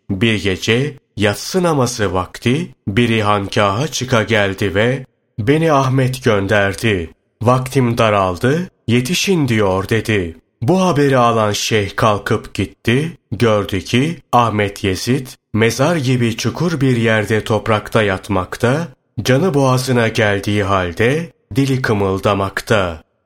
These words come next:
Kulak verdi. "Çalışanlar böylesi için çalışsınlar." dediğini duydu. Seri-i Sakati Hazretleri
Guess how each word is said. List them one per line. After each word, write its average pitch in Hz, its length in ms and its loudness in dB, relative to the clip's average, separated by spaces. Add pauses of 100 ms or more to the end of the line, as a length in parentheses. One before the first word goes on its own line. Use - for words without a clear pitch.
(180)
Kulak 143 440 0
verdi. 95 800 0 (440)
"Çalışanlar 104 840 0 (400)
böylesi 156 640 0
için 131 360 0
çalışsınlar." 104 960 0
dediğini 101 520 0
duydu. 101 600 -2 (500)
Seri-i 147 720 0
Sakati 135 680 -2
Hazretleri 120 960 0